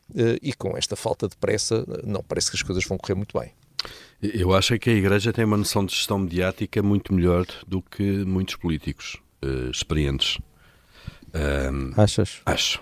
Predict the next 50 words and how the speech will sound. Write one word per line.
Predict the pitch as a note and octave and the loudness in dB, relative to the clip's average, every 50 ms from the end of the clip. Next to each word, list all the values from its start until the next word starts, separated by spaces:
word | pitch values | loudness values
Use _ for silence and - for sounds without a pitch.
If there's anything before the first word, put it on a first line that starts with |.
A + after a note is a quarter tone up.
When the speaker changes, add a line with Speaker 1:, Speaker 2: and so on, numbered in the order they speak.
| - - | -10 -12
Speaker 2:
Acho | - - - - - | -8 -6 -6 -6 -6
que | - - | -6 -6
daqui | D#2 C#2+ D2+ - - - | -6 -6 -6 -6 -4 -4
até | D2+ - - E2 | -4 -2 0 0
ao | D#2+ D#2+ | 0 2
dia | D2+ E2 E2 | 2 0 -2
três | - - F2 E2+ D#2+ | 0 0 0 0 2
de | - | 2
março | F2+ E2 E2+ F2 - - - | 2 2 2 0 -4 -4 -4
o | F#2+ | -4
assunto, | F2 - - G2+ F#2+ F2+ - G2 G2 G2 F#2+ F#2+ F#2+ F#2+ F#2 E2 | -4 -2 0 0 0 0 0 0 0 2 2 2 2 0 0 0
eh, | E2 E2 D2 D2+ D2 C#2 C#2 C#2 | 0 0 -2 -2 -2 -4 -6 -6
vai | C#2 C#2+ C#2+ C#2 | -6 -6 -6 -6
esmorecer | B1+ - - C#2 - - - - C#2+ | -8 -10 -14 -8 -6 -2 -2 -2 -2
na, | D2+ D#2 D2 D2 D2 D2 | -2 -2 -2 -2 -4 -4
na | D2 D2+ D2 D2+ | -4 -4 -2 -2
agenda | D2+ C#2+ D2 E2 E2 E2+ E2 F2 F2+ F2+ - | -2 0 0 2 2 2 2 2 0 0 -2
e | - E2+ E2+ F2 F2+ F2 F#2 F#2+ - - - _ - | -2 -2 -2 0 0 -2 -4 -6 -8 -12 -14 _ -12
até | - - A#2+ A2 | -4 0 2 4
lá | - A2 A2+ B2+ | 6 6 6 6
podem | - C3 A#2 A#2+ A#2+ | 6 4 4 4 2
sempre | - - A#2 G#2 - A2+ | 2 2 0 0 0 0
dizer, | G#2 F2 E2+ | 0 0 0
"Não | D2 D2+ E2 | 0 2 0
reagimos | D#2 - F2 E2+ E2+ E2 G2+ G#2+ G#2+ | 0 2 2 2 2 2 2 0 0
porque | - - - B2 | -4 -4 -2 0
ainda | A2+ G#2+ G#2+ | 2 4 4
não | G#2+ G#2+ G#2 G#2+ G2 | 6 6 6 6 4
analisámos | F#2+ F#2 F#2 F#2 D#2+ F2+ E2+ E2+ D2 | 4 2 2 0 0 0 0 -2 -2
o | D#2 D2 | -4 -8
documento", | - - - D2 C2 B1+ A#1+ - - - _ | -10 -8 -6 -6 -6 -6 -10 -14 -18 -20 _
que | - C2+ | -14 -14
é | |
sempre | - - D2+ C#2+ D2 | -10 -10 -8 -8 -8
aquela | - - D2+ D2+ D2 | -6 -4 -4 -2 -2
coisa | - D2+ D2 D2 | -2 -2 -4 -4
que | - - | -6 -6
fica | D#2 - - | -6 -4 -4
bem. | C#2+ C#2 B1+ B1 - - _ _ - - - - - - - | -6 -6 -8 -10 -14 -16 _ _ -20 -20 -20 -20 -20 -8 -6
Speaker 1:
Mas, | A#2+ G#2+ | 0 2
Speaker 2:
E | A2 | 2
Speaker 1:
ó, | A2 | 2
Speaker 2:
depois, | - - A2+ G2+ F#2 | 6 6 6 8 8
Speaker 1:
Paulo, | B2+ | 8
Speaker 2:
na | B2+ A#2+ B2 | 8 8 8
Speaker 1:
se | C#3 | 8
Speaker 2:
altura, | D3 B2+ C3+ C3+ C#3 | 8 6 8 8 8
já | B2 C3+ C3 | 6 6 6
ninguém | C3 C#3 C#3+ C#3 C#3 C3+ C#3 C#3 C#3 D3 C#3+ C#3 | 6 4 4 4 4 4 4 4 4 4 4 2
vai, | B2+ B2+ C3 B2+ B2+ C3 B2+ B2+ B2+ B2+ B2+ B2 | 4 4 4 4 6 4 4 4 2 2 2 2